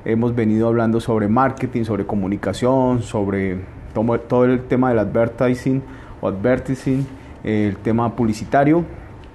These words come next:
Si me pudiera regalar un feed, tú que, digamos, entraste aquí de primero y si me escuchas bien, bueno, cuéntame,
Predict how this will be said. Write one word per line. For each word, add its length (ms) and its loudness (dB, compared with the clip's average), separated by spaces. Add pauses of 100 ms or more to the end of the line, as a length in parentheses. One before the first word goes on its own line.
(320)
Si 120 -4
me 60 0
pudiera 220 2
regalar 320 4
un 100 2
feed, 240 4 (220)
tú 100 -8
que, 380 4 (260)
digamos, 340 0
entraste 380 0
aquí 140 0
de 80 2
primero 360 2
y 60 2
si 100 -2
me 100 2
escuchas 360 -2
bien, 240 2 (480)
bueno, 240 0 (580)
cuéntame, 440 0